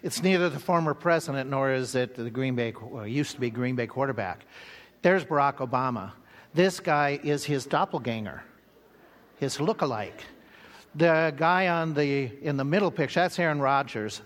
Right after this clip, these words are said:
The guy on the far right, his name is Frank somebody. Okay? He doesn't give out his name. You, you know this idea of doppelganger, somebody that looks like you?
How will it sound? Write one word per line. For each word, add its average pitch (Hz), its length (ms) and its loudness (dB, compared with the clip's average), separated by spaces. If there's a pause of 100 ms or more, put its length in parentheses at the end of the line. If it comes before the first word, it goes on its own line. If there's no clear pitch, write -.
The 147 80 -2
guy 160 300 4
on 151 100 -2
the 139 60 -4
far 143 280 2
right, 135 280 0
his 156 200 -2
name 156 160 0
is 131 80 -6
Frank 143 400 -2
somebody. 117 500 -4 (560)
Okay? 127 220 -2 (320)
He 175 80 4
doesn't 185 300 4
give 180 160 4
out 170 140 4
his 143 180 -6
name. 143 400 -2 (640)
You, 240 400 4
you 180 180 0
know 226 180 4
this 208 260 0
idea 165 320 2
of 131 60 -6
doppelganger, 120 680 0
somebody 175 440 -2
that 139 140 0
looks 147 320 -4
like 165 280 -2
you? 180 260 -2